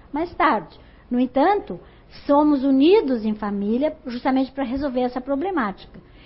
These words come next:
E diz o codificador Allan Kardec, "Os laços de sangue não criam os liames entre os espíritos. O corpo procede do corpo, mas o espírito não procede do espírito." Essa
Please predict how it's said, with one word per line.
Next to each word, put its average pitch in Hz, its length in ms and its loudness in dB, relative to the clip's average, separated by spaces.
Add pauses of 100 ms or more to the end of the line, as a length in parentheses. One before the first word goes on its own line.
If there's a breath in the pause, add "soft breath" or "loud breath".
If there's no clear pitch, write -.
(180 loud breath)
E 320 100 2
diz 359 260 4
o 381 60 -2
codificador 277 760 0
Allan 220 240 0
Kardec, 202 640 -4 (420 loud breath)
"Os 254 160 0
laços 294 600 0
de 240 120 -6 (140)
sangue 320 340 4
não 294 260 4
criam 311 600 4
os 262 140 0
liames 247 680 2
entre 208 260 -4
os 190 100 -8
espíritos. 175 720 -8 (200 soft breath)
O 196 80 -10
corpo 370 500 4
procede 370 480 -4
do 302 100 -4
corpo, 202 360 -4
mas 190 220 -6
o 185 40 -8
espírito 285 520 -4 (220 loud breath)
não 370 280 4
procede 208 640 -4 (200 soft breath)
do 196 80 -6
espírito." - 580 -14 (920 loud breath)
Essa 330 520 0